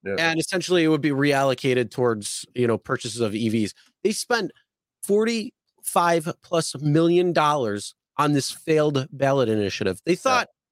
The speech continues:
Speaker 2: "Hey, we passed Prop twenty-two with a hundred and ten million dollars. Maybe we could
Speaker 1: Money.
Speaker 2: actually do it,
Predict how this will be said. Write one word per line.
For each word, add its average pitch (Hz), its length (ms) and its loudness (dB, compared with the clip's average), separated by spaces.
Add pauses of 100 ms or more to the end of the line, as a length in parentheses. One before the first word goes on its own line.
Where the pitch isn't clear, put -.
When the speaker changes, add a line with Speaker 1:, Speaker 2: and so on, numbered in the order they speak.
(120)
Speaker 2:
"Hey, 262 160 0
we 113 200 0
passed 143 300 0
Prop 160 200 -2
twenty-two 180 560 2
with 160 320 0 (340)
a 135 60 -2
hundred 180 340 0
and 143 100 -2
ten 262 220 0
million 143 300 2
dollars. 160 400 0
Maybe 240 260 0
we 202 160 2
could 226 80 -4
Speaker 1:
Money. 214 180 -2
Speaker 2:
actually 202 420 -2
do 208 220 0
it, 214 180 0